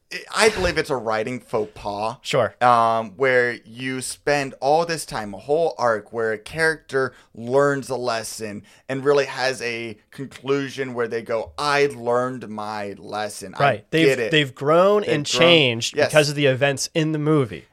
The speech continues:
Speaker 1: And, and I absolutely love that
Speaker 2: It's
Speaker 1: for a
Speaker 2: called
Speaker 1: character.
Speaker 2: an arc.
Speaker 1: An arc, yeah.
Speaker 2: <laughs>
Speaker 1: But then you go right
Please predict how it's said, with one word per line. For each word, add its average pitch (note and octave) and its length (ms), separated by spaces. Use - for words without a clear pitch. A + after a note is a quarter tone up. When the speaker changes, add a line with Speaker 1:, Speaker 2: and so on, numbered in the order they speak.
Speaker 1:
And, B2+ 420
and A#2+ 220
I A2+ 240
absolutely B2+ 480
love F#3+ 140
that C3+ 180
Speaker 2:
It's B2 80
Speaker 1:
for A2 60
a - 20
Speaker 2:
called G#3 380
Speaker 1:
character. G#2+ 260
Speaker 2:
an D#3+ 80
arc. A#2 480
Speaker 1:
An D3 160
arc, F3 240
yeah. F#3 340
Speaker 2:
<laughs> - 160
Speaker 1:
But E3+ 340
then F#3 240
you F3+ 100
go F3 300
right D#3 680